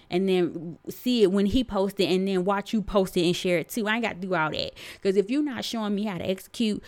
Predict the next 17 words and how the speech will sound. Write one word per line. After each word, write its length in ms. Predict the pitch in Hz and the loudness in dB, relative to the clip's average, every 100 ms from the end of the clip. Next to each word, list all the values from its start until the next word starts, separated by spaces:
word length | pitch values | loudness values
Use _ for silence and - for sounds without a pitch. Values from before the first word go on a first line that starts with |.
| - - | -8 -2
if 180 | 175 | 0
you 180 | 208 247 | 2 0
not 260 | 233 202 - | 0 -2 -2
offering 420 | 196 202 190 180 | -4 -2 -2 -2
no 140 | 190 196 | -2 -6
type 240 | - 180 | -6 -6
of 160 | 175 165 | -6 -6
extension 540 | 180 - 220 214 196 | -8 -4 -4 -2 -4
skills 500 | 190 - 233 214 208 | -4 -2 0 2 0
for 380 | - 233 220 220 | -2 0 0 0
it, 100 | 208 - - - | -2 -8 -14 -6
then 140 | 165 | -2
I 140 | 156 | 0
don't 100 | 143 | -2
wanna 140 | 139 147 | -4 -8
see 180 | - 147 | -10 -12
it. 220 | - | -12